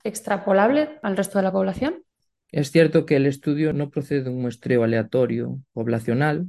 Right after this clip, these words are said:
Speaker 2: es decir, no podemos defender categóricamente que sea extrapolable al cien por ciento de la población española, pero sí que podemos decir que en el grupo de asma del Ciberes, del que deriva el proyecto, el mega, participan ocho hospitales distintos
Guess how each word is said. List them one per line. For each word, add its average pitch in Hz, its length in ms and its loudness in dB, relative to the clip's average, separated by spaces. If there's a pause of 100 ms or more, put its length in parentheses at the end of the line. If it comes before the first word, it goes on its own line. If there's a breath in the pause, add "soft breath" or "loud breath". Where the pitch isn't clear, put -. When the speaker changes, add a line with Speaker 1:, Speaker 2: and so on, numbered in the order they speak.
Speaker 2:
es 123 140 -10
decir, 120 420 0
no 127 200 -2
podemos 131 440 2
defender 123 440 -2
categóricamente 123 1200 -2
que 135 100 0
sea 131 220 0
extrapolable 131 800 2
al 113 120 0
cien 123 220 -4
por 120 160 -2
ciento 135 320 -4
de 110 80 -2
la 117 140 -4
población 117 480 -4
española, 160 720 2
pero 139 180 2
sí 143 160 -4
que 156 140 0
podemos 151 320 0
decir 143 360 -2
que 127 120 -8
en 123 80 -4
el 123 100 -4
grupo 131 300 -2
de 139 80 2
asma 135 320 -2
del 117 400 -6
Ciberes, 147 600 0
del 117 180 -4
que 120 100 -4
deriva 120 280 0
el 117 80 0
proyecto, 151 560 0
el 123 140 -2
mega, 147 460 -2
participan 139 640 -2
ocho 139 220 0
hospitales 175 760 4
distintos 160 800 0